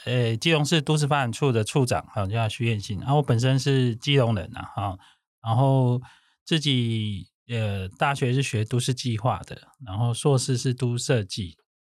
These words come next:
呃，博士是台大城乡所的，所以大概我的经验大概就是建筑、都市设计跟都市计划，这大概是我的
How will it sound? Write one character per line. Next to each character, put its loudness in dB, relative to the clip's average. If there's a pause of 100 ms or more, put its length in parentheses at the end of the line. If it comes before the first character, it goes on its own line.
(160)
呃， 0
博 0
士 4
是 0
台 -2
大 2
城 -2
乡 0
所 -6
的， -12
所 -2
以 2
大 0
概 2
我 0
的 -2 (720)
经 4
验 2
大 4
概 4
就 -2
是 0 (120)
建 0
筑、 -2
都 0
市 0
设 2
计 -2
跟 -2
都 -6
市 -6
计 -6
划， -6 (200)
这 -14
大 0
概 2
是 -2
我 0
的 -8